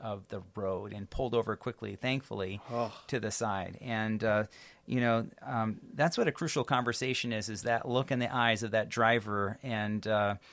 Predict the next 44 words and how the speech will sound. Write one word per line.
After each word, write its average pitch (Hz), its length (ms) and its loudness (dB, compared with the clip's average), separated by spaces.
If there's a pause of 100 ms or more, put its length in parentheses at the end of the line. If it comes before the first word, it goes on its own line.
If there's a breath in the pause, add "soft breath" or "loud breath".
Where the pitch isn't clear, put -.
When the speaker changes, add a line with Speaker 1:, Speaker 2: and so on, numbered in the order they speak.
(200 loud breath)
Speaker 1:
you 120 80 -2
know, 113 160 2
here 127 200 0
he 143 200 -2
thinks 127 380 0
he's 120 440 -2
in 131 160 0
the 135 80 4
right, 110 400 4
and 117 160 -2
then 110 140 0
suddenly 120 400 -2
he 113 160 -4
realizes 107 580 2
he's 147 260 -6
going 113 280 -4
the 101 120 -2
wrong 113 460 2
down, 110 340 0
way 113 360 2
down 104 340 0
an 95 140 -6
interstate. 101 640 -6 (440 loud breath)
And, 107 340 0
and 113 200 0
I 123 40 4
think 185 200 0
that's 170 180 2
kinda 196 300 0
what 120 240 2
the 120 80 -4
Queen 143 460 0
is 117 260 -4
doing 143 400 -2
here, 107 500 0
although 117 540 2 (260 soft breath)
sure 175 220 2
doesn't 127 240 2
seem 135 200 -2
like 117 140 0
he 120 120 -6
listened. 110 440 -4 (560)
<laughs> - 0 -
Speaker 2:
<laughs> 165 1120 6